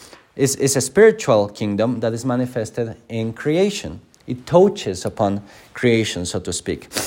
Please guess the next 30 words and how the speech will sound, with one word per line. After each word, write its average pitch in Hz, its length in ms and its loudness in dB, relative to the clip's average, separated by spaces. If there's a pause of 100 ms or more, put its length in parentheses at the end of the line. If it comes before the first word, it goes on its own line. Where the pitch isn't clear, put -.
(260)
So - 180 4
it's 151 180 4
mainly 214 520 4
spiritual, 123 840 0
but 120 120 -4
it's 117 140 -8
not 113 280 -2 (260)
invisible. 139 720 0 (100)
You 147 140 -2
can 151 200 0
see 190 360 0
what 139 200 2
is 104 120 -4
going 98 280 0
on 95 220 0
with 95 300 -4 (320)
the 117 100 -2
kingdom. 101 480 -4 (400)
Already 147 380 6
the, 135 280 4
the 120 220 4
message 127 460 0
of 117 100 -4
Jesus 123 300 -6
Christ 117 280 0
that 113 120 -4
we 110 100 -4
saw 110 440 2 (420)
means 127 500 2 (200)
repent. 156 580 2